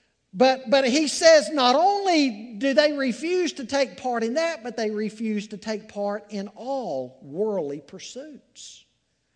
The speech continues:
And he quotes Second Corinthians eleven two, where Paul speaks of the believer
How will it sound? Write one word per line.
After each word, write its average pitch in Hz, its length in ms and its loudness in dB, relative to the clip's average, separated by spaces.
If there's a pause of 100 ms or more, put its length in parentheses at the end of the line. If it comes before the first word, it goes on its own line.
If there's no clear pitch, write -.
(760)
And 277 140 2
he 262 80 2
quotes 311 340 6
Second 320 400 0
Corinthians 294 460 -2
eleven 285 360 4
two, 330 220 -2
where 269 180 4
Paul 320 460 4
speaks 277 400 -6
of 240 160 2
the 233 60 4
believer 247 880 2